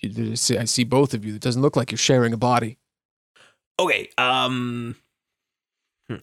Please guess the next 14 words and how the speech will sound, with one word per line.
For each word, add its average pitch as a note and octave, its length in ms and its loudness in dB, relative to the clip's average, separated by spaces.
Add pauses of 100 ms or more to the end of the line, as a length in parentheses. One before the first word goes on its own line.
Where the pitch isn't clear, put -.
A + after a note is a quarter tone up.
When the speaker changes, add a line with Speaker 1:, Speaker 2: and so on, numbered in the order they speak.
Speaker 2:
how C3 140 -2
to C3 80 -4
say A2+ 240 -2
this? G#2+ 400 -6
Uh, - 440 -12 (300)
Speaker 1:
Yeah, C#3 120 4
without B2 300 2
sounding A2+ 400 0
like A#2+ 200 -4
you, A#2 320 -4
uh, G#2+ 300 -6
don't, C3+ 420 0 (680)
uh, A#2+ 380 -6 (760)
maybe, C3+ 300 -6